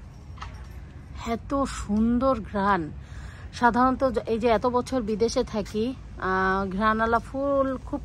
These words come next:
কম পাওয়া যায়, but বাসার সামনের এই ফুলটা অনেক সুন্দর ঘ্রাণ। বাচ্চারা already চলে গেছে ওখানে,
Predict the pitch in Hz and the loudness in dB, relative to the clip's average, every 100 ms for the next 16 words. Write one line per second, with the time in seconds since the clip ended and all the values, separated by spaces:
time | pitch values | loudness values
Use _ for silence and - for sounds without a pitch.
0 | - 233 220 233 196 180 220 - - - | -2 -2 2 4 4 2 -2 -2 -12 -16
1 | - - - 202 190 180 185 226 - 220 | -16 -16 -4 0 0 0 -2 -4 -2 -4
2 | 214 214 196 196 208 208 214 202 - - | -2 -2 -2 -2 -4 -2 0 -2 -4 -12
3 | - - - - - - - 233 247 247 | -16 -16 -18 -18 -18 -16 -8 -4 -4 -4
4 | - 202 196 185 175 175 160 - 196 - | -6 -4 -2 -4 -4 -4 -4 -2 -2 2
5 | 202 208 196 196 196 220 208 - - - | 4 4 4 2 0 0 -2 -10 -16 -16
6 | - - - - 202 196 180 180 202 190 | -16 -16 -14 -4 -2 0 -2 -4 -4 -4
7 | 202 202 | -4 -4